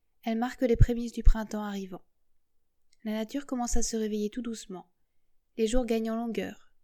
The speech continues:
Une autre lumière baigne le monde. On célèbre aussi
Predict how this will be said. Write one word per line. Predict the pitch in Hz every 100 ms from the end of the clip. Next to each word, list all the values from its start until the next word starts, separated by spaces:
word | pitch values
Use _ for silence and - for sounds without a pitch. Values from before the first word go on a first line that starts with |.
| _ -
Une | 240
autre | 262 -
lumière | 254 240 214 202
baigne | 196 190 196
le | 196
monde. | 190 190 - - _ _ _ _ _ _ _ _ _ _ _ -
On | 233
célèbre | 262 285 294
aussi | 269 -